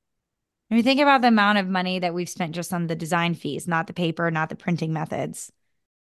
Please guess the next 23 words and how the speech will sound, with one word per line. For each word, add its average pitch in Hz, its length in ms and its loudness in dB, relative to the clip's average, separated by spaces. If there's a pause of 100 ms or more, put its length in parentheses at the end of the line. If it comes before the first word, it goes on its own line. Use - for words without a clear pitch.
(640)
I 185 140 -8
mean, 175 220 -4
that's 196 180 -6
so 214 120 -4
crazy. 190 440 -2
And 202 180 4
also 185 420 4
just - 260 0
from 202 200 0
the 175 100 0
surface 202 540 0
level 170 520 2 (640)
that 196 120 4
we've 185 200 4
looked 180 240 0
into 190 300 2
this, 170 260 0
these - 180 -4
programs 262 540 -2
are 262 100 4
not 202 320 4
expensive. - 760 -6 (720)
Is 269 380 4